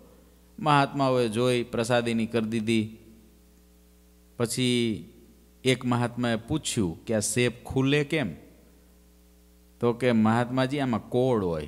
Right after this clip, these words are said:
એ કોડ દબાવો એટલે સેફ ખુલી જાય, પણ એની અંદર એ પાછી આ ચાવી હોય, આ ચાવી આમ નાખવાની, આ કોડ આમ દબાવો, પછી સેફ ખુલે. બેય મળતું હોવું જોઈએ." એમ? "પણ આ ચાવી તમે ક્યાં મૂકી રાખો?"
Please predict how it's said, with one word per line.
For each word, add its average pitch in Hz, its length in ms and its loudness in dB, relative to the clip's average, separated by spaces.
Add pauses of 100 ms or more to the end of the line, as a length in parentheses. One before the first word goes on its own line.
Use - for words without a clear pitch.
(760)
એ 113 80 -6
કોડ 139 440 2
દબાવો 151 400 4
એટલે 107 200 0
સેફ 123 280 -2 (120)
ખુલી 151 340 -2
જાય, 78 220 -8 (320)
પણ 120 140 0
એની 139 220 0
અંદર 143 180 0
એ 143 40 0
પાછી 139 320 -2
આ 131 60 0
ચાવી 135 480 2
હોય, 90 200 0
આ 95 100 -2
ચાવી 120 440 0
આમ 160 140 2
નાખવાની, 175 600 2 (380)
આ 92 80 -4
કોડ 131 340 2
આમ 151 160 4
દબાવો, 180 480 8 (340)
પછી 156 260 0
સેફ 107 380 0
ખુલે. 80 340 -8
બેય 131 300 4
મળતું 139 520 2
હોવું 92 280 2
જોઈએ." 80 280 -10 (960)
એમ? 143 320 2 (420)
"પણ 170 140 4
આ 170 40 6
ચાવી 139 440 4
તમે 226 260 2
ક્યાં 202 200 2
મૂકી 113 280 2
રાખો?" 95 360 0